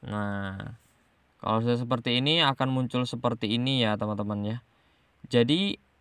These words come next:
kenapa di, di sini kok nggak bisa dibuka? Ini alasannya mungkin teman-teman belum update aplikasinya. Jadi silakan teman-teman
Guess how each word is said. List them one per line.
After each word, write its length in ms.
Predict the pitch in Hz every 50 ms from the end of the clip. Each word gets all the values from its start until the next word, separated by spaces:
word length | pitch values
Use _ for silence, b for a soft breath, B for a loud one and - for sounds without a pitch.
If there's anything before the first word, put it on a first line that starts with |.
| _ _ _ _ _ _ _ _ _ _ _ _ _ _ _ _ -
kenapa 480 | - 131 135 135 135 123 - 165 165 160
di, 560 | 147 143 143 143 143 143 143 143 143 131 - - _ _ _ _ _ _ _ _ _ _ _ _ _ _ _ _ _ -
di 80 | 127 131
sini 240 | 123 - 139 147 151
kok 160 | - 139 117
nggak 240 | 117 127 123 120 120
bisa 80 | 131
dibuka? 560 | 127 127 123 120 127 117 - - 110 107 107 - -
Ini 240 | - 127 135 151 151
alasannya 880 | 147 147 143 135 135 - 135 113 107 104 101 104 104 104 110 117 123
mungkin 400 | 123 120 117 113 - 143 151 151
teman-teman 480 | 139 131 127 120 117 110 117 131 139 123
belum 200 | 113 113 113 110 -
update 400 | - 107 104 101 107 113 113 -
aplikasinya. 800 | - 110 104 107 107 101 104 104 - 101 101 107 110 104 101 b b b b b b b b b
Jadi 240 | - 110 123 147 156
silakan 720 | - 156 147 139 131 120 - - 147 156 160 160 160 156
teman-teman 560 | 147 139 127 123 120 113 110 117 117 120 117